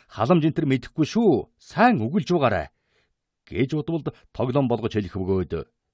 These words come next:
"За, Даймаа минь. Залуухан сайхан хөөхнөр галаан асаалгаж жаргаж байж би давхар үед нь хүн шиг сайхан халамжлаарай да. Ээжээ гээд гүйгээд очих хүн ах дүү амраг садан байх биш. Энэ мө охинд чи бид хоёр л халамж тавина шүү дээ.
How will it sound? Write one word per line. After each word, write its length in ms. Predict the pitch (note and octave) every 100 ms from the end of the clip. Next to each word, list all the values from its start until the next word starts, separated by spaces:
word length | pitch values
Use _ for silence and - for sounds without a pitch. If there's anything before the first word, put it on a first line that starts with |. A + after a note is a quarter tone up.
| _ -
"За, 240 | A#3+ -
Даймаа 340 | C#3+ F3 A#2+
минь. 260 | E2 D2 C#2+ _ _ _ _
Залуухан 440 | - D#3+ G#3+ A#3+ A#3+
сайхан 280 | A3+ G#3+ G#3
хөөхнөр 400 | F3 G3 G#3 -
галаан 320 | A2 G#3+ F#3+
асаалгаж 400 | C3+ F3+ E3+ -
жаргаж 320 | - F3 F3+
байж 180 | E3+ D#3 - - _ -
би 160 | D3+
давхар 280 | F#3 E3 G3+
үед 200 | E3+ E3+
нь 200 | F#3 D3+ - _ -
хүн 160 | F#3
шиг 200 | G3 G#3 C3
сайхан 320 | - C#3+ F#3
халамжлаарай 560 | D3+ G3 E3 A#3+ A#3 C3
да. 200 | A2+ G3+ _ _ _ _ _ _ -
Ээжээ 360 | A#3+ C#4 C#4 G#3+
гээд 140 | G#3+
гүйгээд 320 | - A3+ G#3 D#3+
очих 200 | - -
хүн 200 | F#3+ D#3 - -
ах 200 | G2 -
дүү 140 | C3+ G3
амраг 240 | C3 D#3+
садан 240 | C#3+ D3+ B2+
байх 240 | B2+ A#2+
биш. 280 | - - - _ _ _ _ -
Энэ 280 | D2+ F2 C3+
мө 160 | D#3+ G#2+
охинд 240 | E3 B2
чи 220 | - F3+
бид 160 | E3 -
хоёр 240 | - C#3+
л 80 | G#3+
халамж 320 | E3 E3+ G3
тавина 240 | - D#3 F3+
шүү 160 | B3+
дээ. 180 | - -